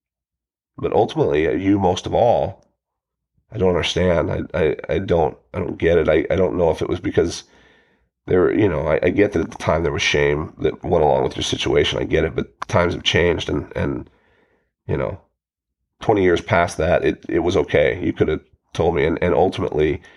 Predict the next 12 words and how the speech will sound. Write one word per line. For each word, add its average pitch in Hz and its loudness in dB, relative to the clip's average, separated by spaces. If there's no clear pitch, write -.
you 92 2
owed 85 4
it - 0
to - -6
me 82 0
to 76 0
live 95 2
up - 2
to 82 0
whatever 76 2
that 78 0
was. 67 -2